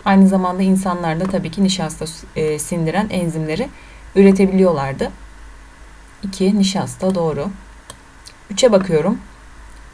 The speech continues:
Hem yapıya katılıyor hem de bitkilerde bulunuyor. Yapıya katılanlar zaten bir gliko-, pa-, pardon, bir selüloz, bir de kitindi. Bitkilerde bulunduğuna göre üç selüloz olacak arkadaşlar.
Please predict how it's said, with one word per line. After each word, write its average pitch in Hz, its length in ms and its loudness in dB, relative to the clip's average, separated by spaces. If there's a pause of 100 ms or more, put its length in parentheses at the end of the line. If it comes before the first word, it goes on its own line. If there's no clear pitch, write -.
(200)
Hem 247 160 0
yapıya 233 340 2
katılıyor 196 380 0
hem 214 180 0
de 202 80 0
bitkilerde 196 600 2
bulunuyor. 147 360 -4
Yapıya 196 360 0
katılanlar 196 520 0
zaten 190 420 0
bir 190 180 0 (180)
gliko-, 190 360 2 (220)
pa-, 170 260 -4
pardon, 165 340 -2 (120)
bir 170 60 -8
selüloz, 180 560 -2
bir 180 100 -4
de 196 120 0
kitindi. 190 520 -4
Bitkilerde 180 520 -2
bulunduğuna 175 480 -4
göre 151 200 -4
üç 196 300 -6 (300)
selüloz 185 420 2
olacak 135 320 -6
arkadaşlar. 131 680 -8